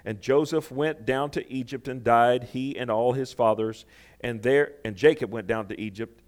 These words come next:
and died, he and all our fathers, and were carried over to Sichem,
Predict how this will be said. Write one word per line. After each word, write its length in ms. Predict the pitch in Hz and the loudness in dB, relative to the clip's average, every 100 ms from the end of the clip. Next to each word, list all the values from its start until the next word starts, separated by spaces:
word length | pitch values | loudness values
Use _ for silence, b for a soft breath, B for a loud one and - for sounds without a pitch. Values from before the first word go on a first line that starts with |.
| b b b | b b b
and 160 | 120 107 | -10 0
died, 340 | 113 113 113 | 2 4 2
he 220 | 110 139 139 | 0 -4 0
and 100 | 127 | 2
all 400 | 127 135 131 - _ _ _ 123 | 4 2 0 -16 _ _ _ 2
our 160 | 139 | 2
fathers, 560 | - 117 107 110 117 - b b b | 4 2 4 -2 -6 -18 b b b
and 140 | 123 | -4
were 140 | 117 117 | -2 -2
carried 440 | - 143 151 151 | 2 2 2 0
over 560 | 127 139 135 135 139 139 _ _ | 2 2 4 0 0 -8 _ _
to 80 | - | -14
Sichem, 640 | 113 - 135 135 147 147 | -10 0 0 0 -4 -6